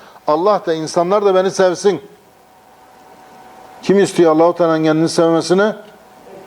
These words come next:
İnsanların kendisini sevmesini kim istiyor? Herkes ister. Değil mi? Yani insanlarla kötü olmamak, insanlarla iyi geçinmek, herkes sevsin. O zaman ne diyor Peygamber Efendimiz sallallahu aleyhi ve sellem? Bir,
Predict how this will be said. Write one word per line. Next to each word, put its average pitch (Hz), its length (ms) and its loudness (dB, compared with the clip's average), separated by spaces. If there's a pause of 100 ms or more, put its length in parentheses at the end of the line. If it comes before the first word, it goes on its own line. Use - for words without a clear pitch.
(1040)
İnsanların 165 580 0
kendisini 185 520 0
sevmesini 165 500 0
kim 156 140 0
istiyor? 185 380 0 (760)
Herkes 175 380 -2
ister. - 340 -14 (120)
Değil 214 140 4
mi? 240 120 0 (880)
Yani 131 220 0
insanlarla 143 580 -2
kötü 135 260 0
olmamak, 120 420 0
insanlarla 147 640 0
iyi 143 180 2
geçinmek, 120 540 -2 (460)
herkes 165 520 0 (220)
sevsin. 135 440 0
O 160 60 2
zaman 160 260 0
ne 175 120 0
diyor 139 140 0
Peygamber 139 340 0
Efendimiz 123 300 -2
sallallahu 139 180 2
aleyhi 147 140 0
ve 156 140 0
sellem? - 0 -
Bir, 190 240 2